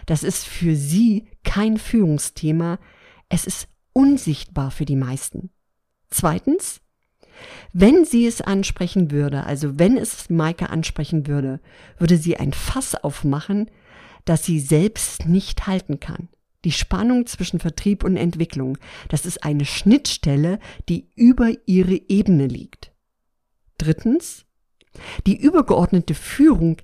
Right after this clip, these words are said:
sieht es nicht. Nicht, weil sie es nicht sehen will, sondern weil sie in einem System trainiert wurde, das Zahlen belohnt und Zwischentöne ignoriert.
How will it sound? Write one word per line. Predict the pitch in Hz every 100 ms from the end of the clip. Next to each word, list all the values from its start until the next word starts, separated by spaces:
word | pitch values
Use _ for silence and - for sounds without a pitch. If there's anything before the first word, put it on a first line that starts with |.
| _ _
sieht | 175 156 175 269 - -
es | 139 -
nicht. | 147 135 - - - - _ - -
Nicht, | 208 247 -
weil | 180 180
sie | 175 180 180
es | -
nicht | 165 -
sehen | 170 160 139 139 147
will, | 208 285 175 320 -
sondern | 165 151 156 190 240 165 160 233 - - -
weil | 165 180
sie | 175 196
in | 165 165
einem | 151 160 156 147
System | 156 - - - 269 320 202 -
trainiert | - 160 160 220 294 -
wurde, | 147 131 175 214 269 - -
das | 247 - -
Zahlen | - 202 175 160
belohnt | 151 147 160 240 262 -
und | 165 139
Zwischentöne | - - 202 - 180 175 - 175 170 -
ignoriert. | - 151 147 165 143 -